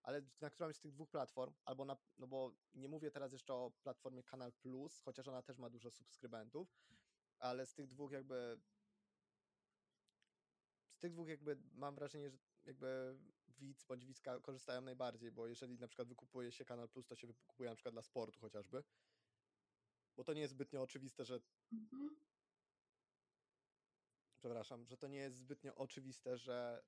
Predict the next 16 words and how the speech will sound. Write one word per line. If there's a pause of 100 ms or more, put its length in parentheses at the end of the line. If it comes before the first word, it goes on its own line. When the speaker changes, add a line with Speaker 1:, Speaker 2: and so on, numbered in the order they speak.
Speaker 1:
y,
że
tam
jakby
bę-, (140)
ludzie
oglądają
filmy,
chociaż
nie
wiem,
można
mi
podesłać
jakieś, (220)
mm,